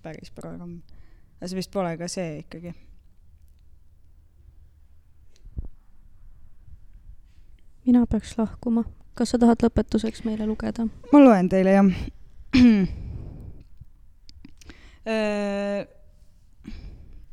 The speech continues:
Speaker 1: et mitte ühtegi asja siis ei saa teha hästi ilma armastuseta. Äh, nii et, äh, ma loen teile, äh, siis unenäo peiust ukse taga.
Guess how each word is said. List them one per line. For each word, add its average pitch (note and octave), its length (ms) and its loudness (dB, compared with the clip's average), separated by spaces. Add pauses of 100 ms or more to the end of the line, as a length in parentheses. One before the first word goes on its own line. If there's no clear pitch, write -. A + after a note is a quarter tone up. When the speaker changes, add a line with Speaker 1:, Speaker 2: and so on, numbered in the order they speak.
(120)
Speaker 1:
et G#3+ 320 -8
mitte A#3+ 260 -2
ühtegi G3 260 -6
asja G3+ 240 -6
siis E3+ 220 -10
ei F3+ 100 -6
saa F3 260 -4
teha E3 420 -10 (180)
hästi F3+ 500 -14 (360)
ilma F3+ 420 -12
armastuseta. F3 800 -14 (640)
Äh, F3+ 240 -8
nii F#3+ 180 -4
et, - 260 -8
äh, F3+ 160 -6
ma F#3 140 -6
loen F3 180 -4
teile, E3+ 300 -6
äh, E3+ 540 -8
siis F3 280 -10
unenäo E3+ 600 -6 (160)
peiust F3+ 680 -8
ukse D#3+ 360 -12
taga. D3+ 280 -12